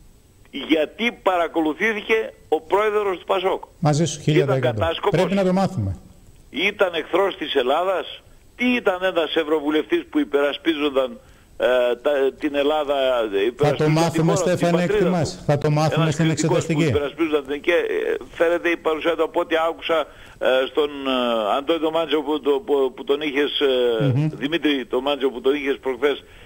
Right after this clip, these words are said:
Speaker 1: ε, στο δελτίο, τον εκπρόσωπο του
Speaker 2: Ναι,
Speaker 1: πασόκ,
Speaker 2: ναι.
Speaker 1: που είπε ο άνθρωπος, ε, πώς, σε πόσα νομοσχέδια καταθέσει στην Ευρωβουλή και τα λοιπά. Λοιπόν, δεν μπορεί, ας πούμε, όταν ένας άνθρωπος έχει μια προδιαγεγραμμένη πορεία και επειδή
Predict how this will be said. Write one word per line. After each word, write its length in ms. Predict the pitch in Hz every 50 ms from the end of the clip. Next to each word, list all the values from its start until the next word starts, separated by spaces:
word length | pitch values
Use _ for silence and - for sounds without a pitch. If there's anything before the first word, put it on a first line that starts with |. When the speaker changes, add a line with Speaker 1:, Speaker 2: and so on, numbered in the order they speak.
| - - -
Speaker 1:
ε, 80 | - 120 123 117 104 101
στο 140 | 104 - 135
δελτίο, 580 | 127 120 113 104 113 151 180 185 190 185 - - - - - - - - - - - - - - - - - - -
τον 160 | - 131 131
εκπρόσωπο 520 | 135 120 - - - 165 156 117 127 143 135
του 60 | 123 107
Speaker 2:
Ναι, 80 | 123
Speaker 1:
πασόκ, 160 | 165 160 139
Speaker 2:
ναι. 100 | 135 151
Speaker 1:
που 100 | 165 165
είπε 200 | 170 170 170 156
ο 60 | 147 139
άνθρωπος, 480 | 151 165 180 180 180 185 180 160 -
ε, 40 | - 147 151 151 147 139 143 143 139 - -
πώς, 180 | 160 160 143
σε 80 | - 147
πόσα 280 | - 160 160 143 147
νομοσχέδια 560 | 156 147 143 135 127 - - 151 156 156 156 147
καταθέσει 400 | - 143 127 131 127 135 151 131
στην 140 | - 147
Ευρωβουλή 420 | 139 123 123 123 113 120 131 135 143
και 100 | 135 151
τα 100 | 127 131
λοιπά. 380 | 127 123 - - 120 87 - - - - - - -
Λοιπόν, 320 | - 131 131 143 135 117 - - - - - - - - _
δεν 140 | - 208 214 -
μπορεί, 380 | 190 208 208 196 214 208 185 170 147
ας 60 | 131
πούμε, 180 | - - 165 160
όταν 180 | 160 139 156
ένας 200 | 160 156 151 135
άνθρωπος 360 | 156 170 165 165 143 139 143 139
έχει 140 | 165 160
μια 160 | 151 156 156 147
προδιαγεγραμμένη 920 | - 143 151 147 143 156 151 143 143 147 143 127 131 131 139 160 160 151
πορεία 500 | 131 135 139 135 151 156 156 143 135 120 - - - - - -
και 100 | - -
επειδή 640 | 143 139 - 143 139 143 180 185 180 156 135 -